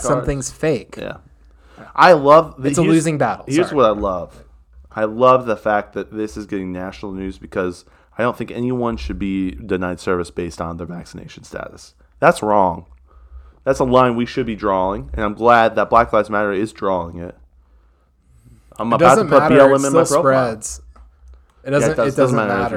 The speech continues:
Speaker 1: you're
Speaker 2: You're still
Speaker 1: vaccinated or not.
Speaker 2: spreading it if you're vaccinated. <clears throat> Doesn't, it's arbitrary. It doesn't make sense. Just like the six-foot rule. It's not based on anything.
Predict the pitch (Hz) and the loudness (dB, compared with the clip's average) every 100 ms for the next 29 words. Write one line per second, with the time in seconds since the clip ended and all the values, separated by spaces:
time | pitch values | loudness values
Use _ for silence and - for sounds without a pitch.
0 | 101 107 127 90 151 127 87 113 117 110 | -6 -6 -6 -4 -4 -6 -6 -8 -8 -10
1 | 104 110 104 101 - 104 98 104 113 120 | -16 -16 -14 -14 -16 -18 -18 -16 -16 -16
2 | - - - - - - - - _ _ | -18 -12 -10 -10 -12 -20 -20 -20 _ _
3 | - - _ - 120 123 - _ - _ | -20 -20 _ -8 -8 -8 -16 _ -20 _
4 | _ _ - 123 127 123 123 110 113 120 | _ _ -14 -8 -6 -4 -2 -2 -4 -6
5 | 117 110 107 104 - - 110 120 113 - | -8 -8 -10 -12 -12 -10 -6 -6 -8 -12
6 | 110 - 104 104 104 107 113 - 101 107 | -12 -12 -14 -14 -16 -18 -20 -20 -18 -18
7 | - - - - 104 - 107 104 104 101 | -20 -20 -20 -20 -20 -18 -18 -18 -18 -20
8 | 104 | -20